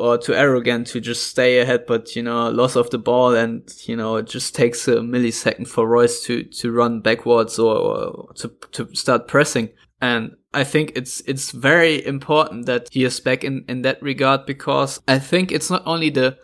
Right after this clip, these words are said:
player that, that presses, but also the name, meaning if it, it's a big difference if Marco Reus presses you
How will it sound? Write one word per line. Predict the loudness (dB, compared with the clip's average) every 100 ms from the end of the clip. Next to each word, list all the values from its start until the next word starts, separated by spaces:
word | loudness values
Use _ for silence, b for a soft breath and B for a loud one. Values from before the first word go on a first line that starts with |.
| _ -8
player | 2 6 6 4 0 -6
that, | -4 -4 -2
that | -6 -6
presses, | -2 0 0 -4 -6 -2
but | -2 0
also | -2 -2 -4
the | -4
name, | 0 2 2 0 -2
meaning | -2 0 -2 -2
if | -6 -6 -4
it, | -4 -4
it's | -4 -4
a |
big | -6 -6 -4 -4 -2
difference | -2 0 -2 -4
if | -4
Marco | -2 0 0
Reus | 2 2 2
presses | -4 -2 0 0 -4 -4
you | -4 -4